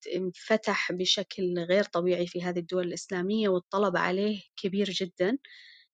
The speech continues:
إنه بس تعلمني البداية، علمني أنا كيف بس مخارج الحروف ولو حتى نسبيا، لأنه مثلا زي حرف الخاء، حرف العين ده مش موجود نهائيا عندهم،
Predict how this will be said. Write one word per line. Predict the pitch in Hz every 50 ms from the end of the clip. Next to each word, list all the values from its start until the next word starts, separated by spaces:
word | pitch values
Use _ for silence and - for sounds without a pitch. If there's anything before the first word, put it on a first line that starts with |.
| - -
إنه | 160 170 170 165
بس | 175 214 233 -
تعلمني | - 220 190 190 196 202 214 240 254 247 220
البداية، | 190 180 190 180 202 190 208 196 170 165 170 _ _ _ _ - -
علمني | 180 196 214 226 233 233 208 -
أنا | 202 214 214 208 - - - - _ _ _ _ -
كيف | - 240 - - -
بس | - 113 - - - - - -
مخارج | - 220 - - 247 240 240 233 -
الحروف | 214 208 - - 233 240 277 269 - -
ولو | 214 202 196 202
حتى | - - 247 _ - 226 208 196 - - - - - - - - - -
نسبيا، | 214 - - 208 214 220 220 196
لأنه | 185 - - 180 185
مثلا | 196 196 233 220
زي | 196 190 185
حرف | - - 208 202 - -
الخاء، | 190 180 - - - 233 233 226
حرف | - - 196 185 - -
العين | 190 196 202 226 226 220
ده | 202 214
مش | 214 214 202 - - - -
موجود | 196 196 196 185 220 220 208
نهائيا | 196 190 202 185 - 208 208 202 185 175
عندهم، | 165 180 185 180 185 175 175 175